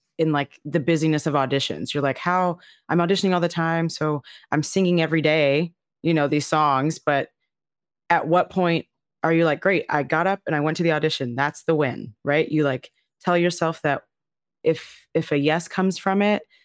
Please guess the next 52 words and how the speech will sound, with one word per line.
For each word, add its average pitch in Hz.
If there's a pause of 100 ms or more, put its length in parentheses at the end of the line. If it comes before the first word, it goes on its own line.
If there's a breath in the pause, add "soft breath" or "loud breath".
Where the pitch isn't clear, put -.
(100)
that's 170
great. 139
If 151
a 147
no 143
comes 170
from 175
it, 180
that's 147
fine. 131 (100)
There's, 147 (140)
we're 147
on 151
to 151
the 147
next 131
one, 101
right? 139 (460 loud breath)
But 175
then 180
you 175
also 170
have 180
to 165
go, 139 (160)
"Okay, 208
wait 208
a 175
minute. 156 (580)
I'm 165
going 170
to 170
these 165
auditions 156 (480)
and 147
I'm 151
not 175
hearing 143
anything. 127 (1300)
Okay, 165
so 160
now 151
we, 151
the -
callback 143
has 120
to -
be 120
the 113
win." 92
<laughs> -
Like, 165